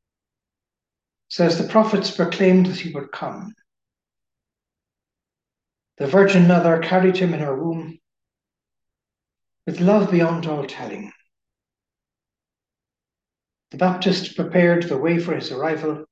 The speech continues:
and announced his presence. He has given to us now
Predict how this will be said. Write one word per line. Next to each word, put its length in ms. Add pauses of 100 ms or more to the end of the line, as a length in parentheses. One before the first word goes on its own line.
(1700)
and 120
announced 380
his 160
presence. 680 (2250)
He 60
has 120
given 280
to 160
us 160
now 500